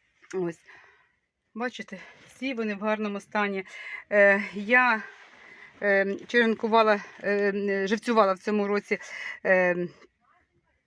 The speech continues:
м, е, лобелію. Я хочу сказати, що дуже гарно живцюється. Бачите, навіть от ось вже в мене квіточки.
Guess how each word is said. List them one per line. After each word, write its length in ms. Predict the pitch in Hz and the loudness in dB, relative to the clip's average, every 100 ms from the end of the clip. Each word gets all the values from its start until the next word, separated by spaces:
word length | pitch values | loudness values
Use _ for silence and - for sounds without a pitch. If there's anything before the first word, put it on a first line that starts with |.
| _ _ _ _ - - | _ _ _ _ -18 -6
м, 300 | 185 180 180 | -2 2 2
е, 280 | 175 175 175 165 - | 0 -2 -8 -12 -14
лобелію. 640 | 190 214 220 311 269 190 185 _ _ | -2 0 4 4 2 -6 -8 _ _
Я 140 | - 214 | -6 -4
хочу 120 | 220 | -2
сказати, 160 | 214 196 | -4 -6
що 100 | 208 | -6
дуже 240 | 214 190 | -8 -2
гарно 320 | 202 196 196 | 0 0 0
живцюється. 680 | 190 185 - 311 277 - 220 - - - _ | -6 -10 -10 -6 -6 -6 -8 -10 -20 -20 _
Бачите, 340 | 226 247 - 208 | -2 -2 -4 -4
навіть 240 | 202 190 | -2 -4
от 120 | 190 | -14
ось 180 | 196 - | -16 -12
вже 200 | 190 196 | -8 -6
в 20 | |
мене 240 | 202 196 190 - - - | -4 -6 -6 -12 -20 -14
квіточки. 520 | 196 196 - - 294 | -12 -10 -10 -6 -6